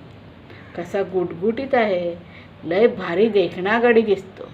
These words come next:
मिशा कशा झुपकेदार, सगळ्याच मांजरे मरतात हो त्याच्यावर. मला पण त्याच्याकडे बघितलं की कुछ कुछ होता है वाला फीलिंग येतं.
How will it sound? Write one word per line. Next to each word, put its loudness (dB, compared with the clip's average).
मिशा -2
कशा 0
झुपकेदार, 0
सगळ्याच 2
मांजरे 0
मरतात 0
हो 2
त्याच्यावर. -2
मला 0
पण -4
त्याच्याकडे 0
बघितलं -2
की -6
कुछ -2
कुछ -4
होता -2
है 4
वाला 4
फीलिंग 0
येतं. -8